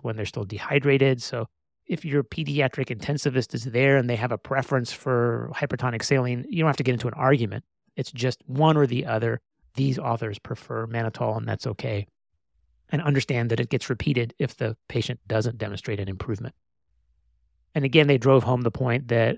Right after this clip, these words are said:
fluid therapy has not been demonstrated as the primary etiology for pediatric cerebral edema, and that this was shown in the P carn D K A fluid trial, which studied over thirteen hundred children in a randomized control trial. So give the fluid, give it liberally,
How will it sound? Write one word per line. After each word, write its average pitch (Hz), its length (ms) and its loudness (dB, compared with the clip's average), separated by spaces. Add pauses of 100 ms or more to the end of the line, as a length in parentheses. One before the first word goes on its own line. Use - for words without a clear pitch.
fluid 143 460 6
therapy 123 400 2
has 107 180 -2
not 117 260 0
been 117 200 -2
demonstrated 110 640 -2
as 120 160 -4
the 107 100 -4
primary 113 460 -4
etiology 110 500 -2
for 127 140 -8
pediatric 113 560 -6
cerebral 113 380 -8
edema, 165 460 2 (480)
and 113 460 -4 (120)
that 113 320 -2 (720)
this 135 260 2
was 113 100 -2
shown 117 420 -2
in 123 160 -4
the 104 120 -2
P - 140 -4
carn 107 240 -10
D 110 100 -4
K 110 280 -2
A 113 40 -4
fluid 170 360 0
trial, 117 420 0
which 107 140 -4
studied 110 240 -8
over 101 160 -2
thirteen 120 320 -4
hundred 101 260 -8
children 104 420 -4
in 104 120 -10
a 101 80 -8
randomized 98 440 -6
control 104 360 -4
trial. 104 480 -4
So 113 360 -2 (400)
give 139 180 4
the 127 100 4
fluid, 113 480 -2
give 117 140 2
it 113 100 0
liberally, 101 580 -4